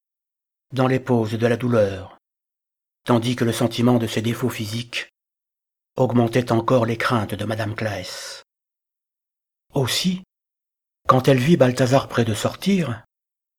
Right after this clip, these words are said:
son premier mouvement fut-il bien de s'élancer vers lui. Mais une cruelle pensée réprima son élan. Elle allait se mettre debout devant lui.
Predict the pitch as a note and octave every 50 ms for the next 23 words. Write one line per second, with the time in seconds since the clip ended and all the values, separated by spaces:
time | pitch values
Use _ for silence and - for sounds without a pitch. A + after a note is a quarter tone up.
0 | _ _ _ _ _ - - - D3 C#3 - - E3+ E3+ F3+ F3 D3+ D3 C3+ A2
1 | A#2+ D#3+ F3 F#3 F3+ - - B2 - A#2+ A2 G#2 G#2 G#2+ B2 C#3 D#3 F3+ F3+ -
2 | - _ _ _ _ _ _ _ _ _ _ _ _ _ _ _ _ - B2+ C3+
3 | B2+ - - D#3+ E3 D#3+ - - - C#3 A#2+ A#2 A2 G#2+ A2 G#2+ A2 G#2+ - -
4 | - _ _ _ _ _ _ _ _ _ _ _ _ _ _ _ _ - B2 C3
5 | B2+ A#2 B2+ B2+ B2+ - - C#3+ C#3 C#3 C#3 C3 B2 A#2+ - A#2 A2 G#2 - -
6 | C#3 C#3+ C#3+ - - _ _ _ _ _ _ _ _ _ _ _ _ _ _ _
7 | _ - A#2 C3 C3 - - C3 B2+ C#3 C3+ - - A#2 A#2 B2 C3 C#3 A#2+ -
8 | - _ _ _ _ _ _ _ _ _ _ _ _ _ _ _ _ - C3 B2+
9 | A#2 A#2 A2+ A#2+ A#2+ - - A#2+ A#2 B2+ B2+ B2+ - A2+ G#2 B2 C3 B2+ C3+ D#3+
10 | C#3+ B2 A#2 G#2 G#2 G#2 G2+ G2+ G2+ G2+ F#2 - -